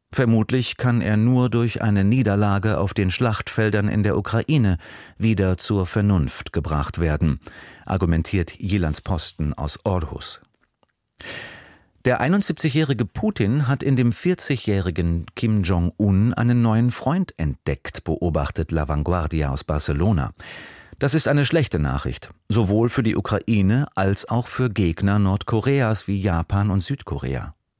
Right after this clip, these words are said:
Kim kann seine Armee mit Hilfe russischer Technologie weiterentwickeln und damit sein Bedrohungspotenzial stärken. Die Regierungen helfen sich gegenseitig und bilden eine gemeinsame Front gegen den äußeren Feind.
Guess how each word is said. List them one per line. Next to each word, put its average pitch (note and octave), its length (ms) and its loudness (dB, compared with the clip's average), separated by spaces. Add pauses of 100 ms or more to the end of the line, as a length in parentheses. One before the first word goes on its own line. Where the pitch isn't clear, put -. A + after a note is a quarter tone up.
(460)
Kim E3 240 2
kann D#3+ 240 2
seine C#3+ 260 2
Armee A#2 420 2
mit D#3 200 -2
Hilfe C#3+ 320 0
russischer B2 560 0
Technologie G2+ 680 2
weiterentwickeln F2+ 800 0 (320)
und G#2 220 2
damit G#2 260 2
sein F2+ 280 0
Bedrohungspotenzial F2+ 1400 0
stärken. D#2 540 -2 (680)
Die F2+ 80 2
Regierungen G#2+ 600 2
helfen G#2 360 2
sich G#2 200 -2
gegenseitig F2 640 0 (340)
und A#2 160 0
bilden C#3+ 380 2
eine B2+ 220 2
gemeinsame B2 580 2
Front G2+ 500 0
gegen E2 240 0
den D#2+ 220 0
äußeren D#2 480 0
Feind. - 500 -4